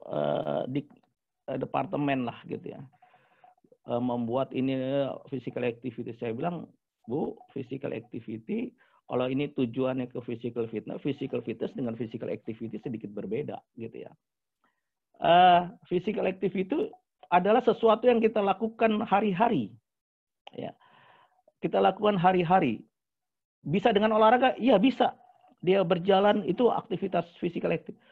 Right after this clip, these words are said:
Tetapi bang, menyapu, tidur, itu adalah physical activity. Ya.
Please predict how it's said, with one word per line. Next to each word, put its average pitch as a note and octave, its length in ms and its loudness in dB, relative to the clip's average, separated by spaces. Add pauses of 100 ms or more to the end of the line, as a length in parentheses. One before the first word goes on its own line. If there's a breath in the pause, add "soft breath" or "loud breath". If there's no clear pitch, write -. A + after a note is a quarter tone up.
(380 soft breath)
Tetapi B3 400 4
bang, F#3 320 2
menyapu, D#3+ 1300 2 (240)
tidur, D#3+ 1120 2
itu F3 160 0
adalah G3 320 2
physical F#3+ 480 -4
activity. G3+ 800 -6 (840)
Ya. - 160 -12